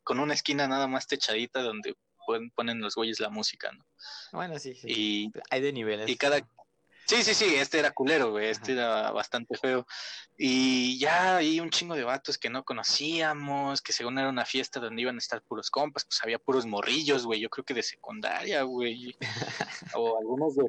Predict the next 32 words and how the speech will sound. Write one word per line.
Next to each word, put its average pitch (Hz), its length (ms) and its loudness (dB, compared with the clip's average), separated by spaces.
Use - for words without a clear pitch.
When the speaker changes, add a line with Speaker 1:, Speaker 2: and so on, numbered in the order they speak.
Speaker 1:
primero 117 360 2
de 131 120 4
prepa. 143 360 2
Nosotros 120 400 0
ya 120 120 2
íbamos, 113 560 0
em, 101 360 -6
pues 113 100 0
yo 135 80 4
ya 143 340 4
de, 127 380 -4
en 127 140 -4
ese 139 160 0
entonces 147 360 -2
debería 123 340 2
estar 131 300 0
en 123 120 -4
tercero - 360 0
de 117 80 0
prepa, 123 460 -4
pero 107 160 -6
pues - 220 -4
obviamente 113 420 -2
estaba 113 180 0
en 113 80 -2
segundo. 127 460 -2
Y 165 400 2
llegamos 196 840 4
y 277 60 -2
yo 330 140 2
tenía 180 520 4
un 175 1120 -2